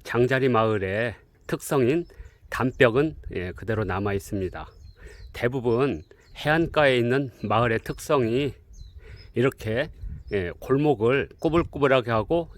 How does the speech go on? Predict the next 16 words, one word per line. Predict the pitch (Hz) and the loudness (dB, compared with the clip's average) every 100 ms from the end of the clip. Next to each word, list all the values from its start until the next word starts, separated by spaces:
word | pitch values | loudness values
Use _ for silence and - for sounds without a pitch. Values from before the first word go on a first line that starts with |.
| - | -8
담장을 | - 120 135 127 107 156 151 | -2 0 2 2 2 -2 -4
싸서 | - 135 131 135 143 - - - - - - | -2 0 2 2 2 -4 -20 -20 -20 -16 -6
만일 | 98 - 165 156 104 | -4 2 6 6 4
외적이 | 127 139 127 123 | 2 2 2 0
쳐들어오게 | - 143 147 131 104 120 | -2 -2 0 2 2 2
되면, | 113 104 135 107 78 - - - - - - | 2 2 0 0 -4 -14 -20 -20 -20 -18 -8
예, | 98 90 80 - - - | -6 -6 -10 -12 -14 -12
곳곳에 | - - - 160 143 123 147 175 - - - | -10 -10 2 4 4 2 0 -2 -14 -20 -10
헤매고 | - 269 156 95 87 - - - - - - - | 0 2 2 -2 -8 -12 -20 -18 -16 -18 -20 -6
막혀 | 113 - - | -4 -2 0
있고 | 127 - - 85 - - - _ | 0 -2 -8 -10 -10 -18 -20 _
그리고, | - 113 156 180 - - - - | -4 0 0 -2 -8 -20 -14 -8
어, | 90 90 | -8 -8
방어하기가 | - 123 139 120 107 107 | 0 2 2 0 -2 -2
좋은 | - 120 95 71 | 0 -2 -2 -8
방식으로 | - 117 127 - 110 139 151 | -2 2 2 0 0 0 -2